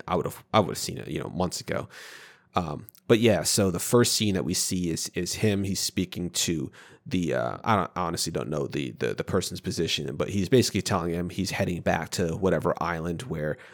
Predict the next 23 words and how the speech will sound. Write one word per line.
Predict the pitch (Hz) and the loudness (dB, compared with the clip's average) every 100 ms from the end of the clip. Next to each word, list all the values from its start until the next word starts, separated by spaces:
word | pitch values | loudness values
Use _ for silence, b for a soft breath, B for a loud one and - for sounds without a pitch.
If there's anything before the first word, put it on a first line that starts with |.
| B | B
I | 78 | -4
guess | - | -4
the | - | -4
first | - 87 - | -2 -2 0
Top | 92 82 | -2 0
Gun | 85 85 | -2 2
movie | 87 87 | 0 2
takes | 92 - | -2 -2
place, | - 90 87 | 2 2 2
and | - | -2
he's | 73 | -6
gonna | 90 80 | -4 -4
be | - | -6
training | - 92 82 76 | -4 -2 -2 -4
these, | 69 - - | -6 -8 -6
these, | 78 - | -6 -2
uh, | 71 50 - | 0 0 -4
these | - - | -6 -4
younger | 80 69 | -4 2
people. | 143 139 69 - B B B B B | 6 6 4 -4 B B B B B
And, | 113 95 92 | 8 8 6
uh, | 90 87 82 - B B B B | 4 6 2 0 B B B B
so | - 120 98 87 - | 6 8 10 6 2